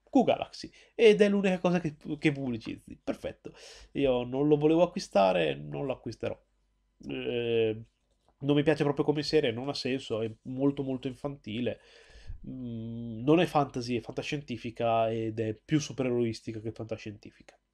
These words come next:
Non c'entra proprio niente. Però, ok. Senza nulla togliere che magari a-, ad alcuni di voi può piacere perché magari l'avete letta, era una storia molto spensierata e vi piacciono certe tipologie di storie, quindi non vi giudico,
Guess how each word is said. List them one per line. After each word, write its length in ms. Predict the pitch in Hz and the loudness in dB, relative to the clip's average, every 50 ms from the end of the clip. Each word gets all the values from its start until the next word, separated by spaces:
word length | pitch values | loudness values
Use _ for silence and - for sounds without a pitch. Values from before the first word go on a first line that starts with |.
| _ _ _ _ _ - | _ _ _ _ _ -16
Non 80 | 147 | -12
c'entra 200 | - 160 160 160 | -10 -8 -6 -4
proprio 240 | 156 147 139 127 117 | -4 -4 -6 -8 -16
niente. 320 | 117 110 - - - - - _ _ _ _ _ _ _ _ _ | -16 -18 -20 -20 -20 -20 -20 _ _ _ _ _ _ _ _ _
Però, 220 | - - - - - _ _ _ _ _ _ _ _ _ _ _ _ _ _ _ | -4 -4 -4 -4 -8 _ _ _ _ _ _ _ _ _ _ _ _ _ _ _
ok. 320 | _ - - - - _ _ _ _ _ _ _ _ _ _ _ _ _ _ _ _ _ _ - - - - - - - - - _ _ | _ -14 -14 -14 -14 _ _ _ _ _ _ _ _ _ _ _ _ _ _ _ _ _ _ -20 -20 -20 -20 -20 -20 -20 -20 -20 _ _
Senza 320 | - - - 190 185 208 180 | -2 2 2 6 8 8 8
nulla 260 | 170 175 180 175 165 | 8 8 8 6 8
togliere 320 | - 180 175 160 143 123 | 8 8 8 8 6 2
che 100 | 117 127 | 0 -2
magari 260 | 120 117 127 135 139 123 | -2 2 2 4 4 4
a-, 180 | 120 117 - - | 0 -2 -6 -6
ad 120 | 147 127 | -4 -4
alcuni 240 | 123 117 - 180 180 | -4 -2 -2 0 2
di 60 | 160 | 4
voi 160 | 143 165 165 | 4 4 4
può 120 | 170 147 123 | 2 -2 -6
piacere 420 | - 131 - - - 185 151 123 | -6 -6 -4 0 2 2 2 2
perché 680 | 110 107 104 - - 139 147 147 147 135 - - _ _ _ _ _ | 0 -4 -8 -4 -2 2 4 4 4 2 0 -2 _ _ _ _ _
magari 320 | - 120 117 117 131 139 135 | -12 -8 -4 -2 -2 0 0
l'avete 280 | 123 117 120 113 - | 0 0 0 -2 -2
letta, 520 | 117 135 139 127 - _ - 135 120 120 120 | 0 0 0 0 -2 _ -4 -2 0 0 0
era 200 | 117 113 113 110 | 0 0 -2 -4
una 160 | 113 113 107 | -4 -6 -8
storia 240 | - - 131 123 123 | -6 -4 -4 -4 -4
molto 220 | 123 123 120 120 | -4 -6 -8 -10
spensierata 800 | - - - 127 113 - - 123 123 131 131 127 113 - 110 107 | -12 -12 -10 -10 -10 -10 -6 0 4 4 4 4 2 0 -8 -6
e 60 | 107 110 | -6 -6
vi 360 | 113 117 117 113 113 110 110 | -6 -6 -6 -6 -6 -6 -4
piacciono 440 | - - 143 147 - - 113 104 98 | 0 0 0 0 0 -4 -12 -12 -10
certe 240 | - - 110 - _ | -10 -10 -12 -12 _
tipologie 580 | - - - 120 113 - - 120 120 113 117 117 | -20 -14 -12 -12 -12 -10 -10 -8 -8 -6 -6 -8
di 100 | 113 110 | -8 -10
storie, 420 | - - - 147 127 117 117 113 | -6 0 2 2 2 2 0 -4
quindi 240 | - 120 117 113 123 | -8 -10 -10 -6 -4
non 160 | 131 147 147 | -2 -2 -2
vi 120 | 139 127 123 | -2 -4 -4
giudico, 600 | 117 156 147 127 123 113 - - - 135 139 | -4 -4 -4 -4 -6 -10 -10 -8 -10 -10 -10